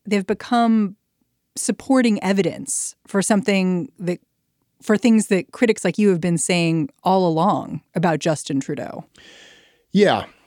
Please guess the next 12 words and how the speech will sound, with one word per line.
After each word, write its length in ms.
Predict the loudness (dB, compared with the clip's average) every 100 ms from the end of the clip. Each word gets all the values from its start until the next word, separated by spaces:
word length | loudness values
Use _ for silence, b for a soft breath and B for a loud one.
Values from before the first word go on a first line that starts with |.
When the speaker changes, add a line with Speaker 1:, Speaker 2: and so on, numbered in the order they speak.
| b b -4
Speaker 2:
I, 80 | -2
I, 120 | 0 2
and, 160 | 0 2
and, 220 | 0 2
and 120 | 2
it's 260 | 2 0 4
bigger 240 | 4 4
than 120 | 4
Justin 280 | 2 0 -2
Trudeau 300 | -6 -6 -6
because 380 | -10 -4 -4 -4
it's, 440 | -2 -2 -2 -10